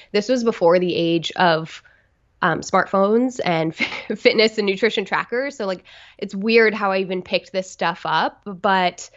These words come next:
um, I was, I was doing that type of stuff. And then in college, um, for the most part, since I was studying nutrition, I was fueling well for my sport until I got injured. Um, basically, junior and senior year, I really struggled with chronic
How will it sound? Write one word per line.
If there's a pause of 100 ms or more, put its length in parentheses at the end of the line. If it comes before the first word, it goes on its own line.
(360)
um, (120)
I
was, (100)
I
was
doing
that
type
of
stuff.
And
then
in
college,
um, (800)
for
the
most
part,
since
I
was
studying
nutrition,
I
was
fueling
well
for
my
sport (360)
until
I
got (120)
injured. (400)
Um, (260)
basically,
junior
and
senior
year,
I
really
struggled
with
chronic